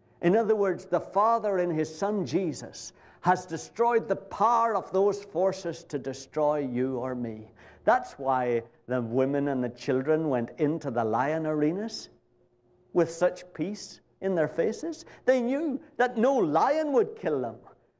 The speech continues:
The Father might designate to take them at a certain moment, but no lion would kill them because he had already shown them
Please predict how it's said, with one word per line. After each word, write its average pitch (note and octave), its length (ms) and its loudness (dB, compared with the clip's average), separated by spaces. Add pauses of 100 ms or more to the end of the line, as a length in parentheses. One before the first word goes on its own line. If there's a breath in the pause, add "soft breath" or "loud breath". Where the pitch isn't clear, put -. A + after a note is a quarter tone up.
The C#3+ 120 2
Father E3+ 760 2 (120)
might D3 640 -2
designate C#3+ 680 2
to C3+ 80 -8
take F#3 360 0
them A3+ 220 0
at C#3+ 100 2
a C#3 80 0
certain C3+ 400 0
moment, F#3 400 0 (200 loud breath)
but A#3 180 4
no A#3+ 160 4
lion A3+ 500 2
would F3 200 -2
kill G3 180 2
them A3 160 0
because A3+ 260 0
he A3 80 4
had A3+ 120 4
already A#3 340 2
shown C4 400 -2
them F3+ 240 -4